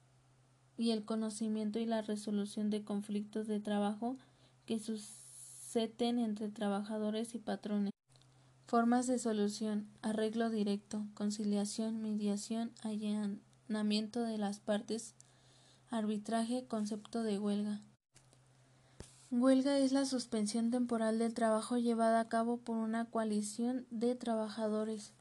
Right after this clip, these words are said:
Etapas evolutivas: gestación, prehuelga y huelga estallada. Gestación se entiende por gestación cuando los trabajadores se reúnen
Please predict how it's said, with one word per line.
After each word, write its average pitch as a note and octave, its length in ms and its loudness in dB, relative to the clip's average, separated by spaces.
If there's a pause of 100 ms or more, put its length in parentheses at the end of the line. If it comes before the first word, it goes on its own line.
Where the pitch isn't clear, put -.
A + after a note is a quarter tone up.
(440)
Etapas A#3+ 720 2 (600)
evolutivas: A#3 1080 0
gestación, A#3 760 -2
prehuelga A3+ 760 -2
y A3 100 -4
huelga A3 340 -2
estallada. A3 680 -4 (720)
Gestación A3+ 840 2
se - 160 -6
entiende A3+ 380 0
por A3+ 240 -4
gestación G#3+ 560 -4
cuando A3 260 0
los G#3+ 180 -4
trabajadores A3 1040 -2 (200)
se A3+ 200 -2
reúnen G#3+ 560 0